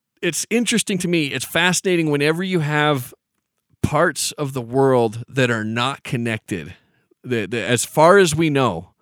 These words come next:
what do ancient Chinese civilizations have in common with the Cherokees or, or the Mayans or, or the Greeks or the Romans?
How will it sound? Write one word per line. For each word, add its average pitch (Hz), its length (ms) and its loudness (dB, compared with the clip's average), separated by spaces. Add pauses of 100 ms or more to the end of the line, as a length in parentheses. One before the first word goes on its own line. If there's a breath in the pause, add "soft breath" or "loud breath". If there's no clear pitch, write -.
(180)
what 165 200 0
do 208 220 -4
ancient 180 520 -2
Chinese 156 880 -2 (280)
civilizations 135 880 0
have 131 240 -2
in 127 100 -4
common 127 520 -6 (280 soft breath)
with 139 140 -4
the 127 100 -4
Cherokees 120 840 -2 (420)
or, 120 280 -2
or 131 140 2
the 127 120 -2
Mayans 123 680 -2 (680)
or, 131 440 2
or 131 160 -2
the 120 100 -4
Greeks 185 500 -2
or 135 80 2
the 127 120 -2
Romans? 135 640 0